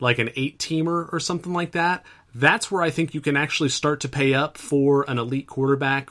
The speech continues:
or an elite tight end because you want to differentiate at those positions more because, you know, the, the scarcity of running back and wide receiver isn't as big of a problem, even though you have to start more of 'em. But, um,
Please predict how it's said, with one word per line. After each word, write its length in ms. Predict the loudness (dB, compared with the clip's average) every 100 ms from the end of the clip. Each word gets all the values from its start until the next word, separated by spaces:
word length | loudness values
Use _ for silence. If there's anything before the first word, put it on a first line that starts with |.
| -6
or 140 | -4
an 60 | -2
elite 440 | -2 -4 -4 -8
tight 280 | -2 0 0
end 360 | 0 0 0
because 560 | -4 -4 0 0 0 -4 -10 -20 -20 -16
you 220 | -2 2
want 640 | 2 0 0 2 2 0 -8
to 120 | -8
differentiate 640 | -2 -2 0 -2 -2 -2 -4
at 80 | -4
those 180 | -4
positions 720 | -4 -6 -4 -4 -2 -2 -4 -8 -14 _
more 540 | -2 2 4 6 4
because, 520 | 2 -2 -2 -2 -2 -8
you 320 | -12 -6 -2
know, 120 | 0
the, 260 | 0 -2 -2
the 120 | -4
scarcity 560 | -2 0 0 0 -2 -2
of 100 | -2
running 240 | -4 -2
back 200 | -2 -2
and 100 | -4
wide 140 | -4
receiver 380 | -6 -4 -2 -2
isn't 280 | -2 -2 -2
as 80 | -6
big 220 | -4 -4
of 100 | -4
a 40 | -8
problem, 460 | 0 0 0 -6 -4
even 200 | -4 -2
though 100 | -2
you 100 | -2
have 100 | -6
to 80 |
start 280 | -10 -8 -8
more 260 | -6 -4 -4
of 100 | -4
'em. 160 | -8
But, 260 | -6 -4 -4
um, 280 | -2 -2 -4